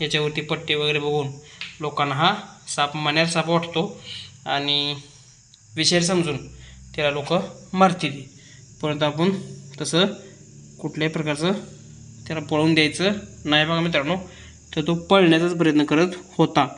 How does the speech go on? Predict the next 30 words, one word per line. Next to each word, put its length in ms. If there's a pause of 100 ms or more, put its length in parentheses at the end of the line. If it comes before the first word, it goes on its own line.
(540)
आणि 180
तो 40
आता 240 (280)
आपल्याला 420 (640)
खेचण्याचा 420
वगैरे 200
प्रयत्न 320 (440)
करतोय. 400 (420)
तर 60
तो 140
आत 220
आत 120
निघाल्यामुळं 460
आपण 180
त्याला 200 (600)
पटकन 480
या 100
ठिकाणी 320 (340)
पकडलेला 420
आहे. 180 (540)
तर 60
अतिशय 420 (440)
तापट 320
असणारा 300
साप 200
आहे 80
बघा. 140 (300)
भारतातील 540 (440)
दोन 240
नंबरचा 420